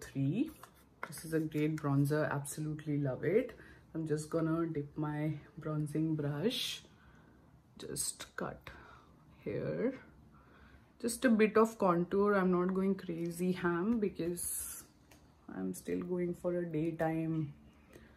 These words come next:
summer look, right? So I just don't want to do a lot.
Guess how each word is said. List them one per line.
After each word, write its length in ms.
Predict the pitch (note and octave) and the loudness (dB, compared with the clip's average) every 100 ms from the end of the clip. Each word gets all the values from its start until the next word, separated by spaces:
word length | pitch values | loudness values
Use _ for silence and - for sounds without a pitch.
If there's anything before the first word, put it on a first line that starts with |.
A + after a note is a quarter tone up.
| - - | -20 -18
summer 460 | - - F3 E3 | -10 -2 -2 0
look, 280 | E3 D#3+ D#3+ | -2 -4 -6
right? 320 | D3 D#3+ G3+ | -6 -4 -6
So 320 | - E3 E3 E3+ | -6 -8 -8 -8
I 40 | |
just 300 | D#3 F#3 F3 | -8 -8 -8
don't 280 | F3+ E3+ E3+ | -6 -2 0
want 200 | F3 D#3+ | -2 0
to 220 | F3 F3 E3 | 0 0 0
do 320 | E3+ E3 D#3+ - - - - - - - - - | -2 -2 -4 -8 -18 -20 -20 -20 -20 -20 -20 -12
a 140 | - | -6
lot. 500 | E3+ D#3+ D3+ D#3+ C4 | -2 0 0 0 0